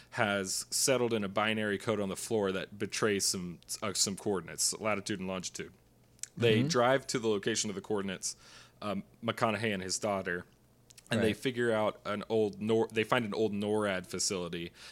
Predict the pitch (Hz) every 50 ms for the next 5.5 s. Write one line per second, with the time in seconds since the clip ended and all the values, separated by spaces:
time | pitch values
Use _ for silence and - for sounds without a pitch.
0 | - _ - 113 110 110 107 - - 113 107 113 120 120 113 - - 117 117 113
1 | 104 98 110 104 101 98 - - 101 101 98 92 92 90 - - 92 98 98 92
2 | 80 82 - - 80 76 - - - - - - - - _ - - - - -
3 | - 107 98 92 90 110 101 - 117 110 104 110 110 - - 110 101 95 - -
4 | - - - - - - - - - 135 123 95 76 - 110 104 98 95 95 -
5 | - - - - 113 104 98 90 87 85